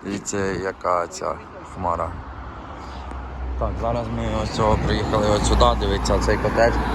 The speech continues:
що він нам підходить чи не підходить, зараз узнаємо. Бо ми вже тільки часа два не можемо заселитись. Просто блукаємо, десь ходимо. От нас вроді вже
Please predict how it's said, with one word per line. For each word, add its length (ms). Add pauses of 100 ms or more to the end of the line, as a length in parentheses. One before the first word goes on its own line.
(220)
що 80
він 180
нам 180
підходить 500
чи 60
не 140
підходить, 580
зараз 280
узнаємо. 400
Бо 80
ми 220
вже 180
тільки 640
часа 220
два 360 (460)
не 200
можемо 500 (1040)
заселитись. 680 (340)
Просто 420
блукаємо, 540
десь 240
ходимо. 320 (360)
От 80
нас 180
вроді 300
вже 320